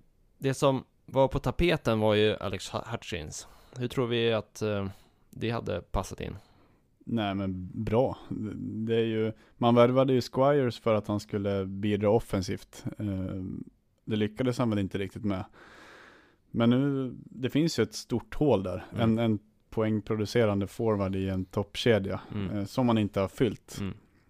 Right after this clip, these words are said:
Speaker 2: Och det är klart att Hutchins hade gått rätt in där.
Speaker 1: Det hade
Speaker 2: Eh,
Speaker 1: varit en rätt, eh,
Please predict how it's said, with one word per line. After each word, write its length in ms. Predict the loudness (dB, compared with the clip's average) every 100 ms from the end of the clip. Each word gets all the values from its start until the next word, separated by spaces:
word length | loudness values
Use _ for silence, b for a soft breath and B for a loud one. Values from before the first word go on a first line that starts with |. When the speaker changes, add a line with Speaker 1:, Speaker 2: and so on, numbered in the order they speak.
| -14 -2
Speaker 2:
Och 100 | 2
det 60 |
är 40 | 2
klart 200 | 2 0
att 100 | -2
Hutchins 340 | -4 -4 -4
hade 180 | -2 -2
gått 340 | -4 -4 -2
rätt 360 | -2 -4 _ -2
in 180 | 2 4
där. 260 | 2 0 B B -8 -2
Speaker 1:
Det 80 |
hade 120 | 0 2
Speaker 2:
Eh, 40 |
Speaker 1:
varit 160 | 0 -2
en 120 | -2
rätt, 300 | -4 -6 -4
eh, 260 | -2 -2